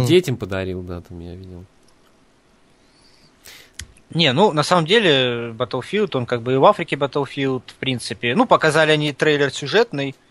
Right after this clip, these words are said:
Speaker 3: э, крутой, как обычно, и геймплей вот целых сорок минут, там рубились всякие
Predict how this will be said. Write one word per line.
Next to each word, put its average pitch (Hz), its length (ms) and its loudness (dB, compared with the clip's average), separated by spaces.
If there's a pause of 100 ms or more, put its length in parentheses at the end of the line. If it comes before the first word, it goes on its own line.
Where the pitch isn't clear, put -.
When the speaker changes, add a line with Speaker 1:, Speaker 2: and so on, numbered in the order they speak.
(480)
Speaker 3:
э, 127 500 -2
крутой, 139 360 2
как 127 160 -2
обычно, 120 720 0
и 180 380 0
геймплей 135 500 2
вот - 520 -2 (100)
целых 123 340 -2
сорок 127 320 0
минут, 127 340 -2
там 110 420 -2
рубились 120 440 -4
всякие 110 600 -4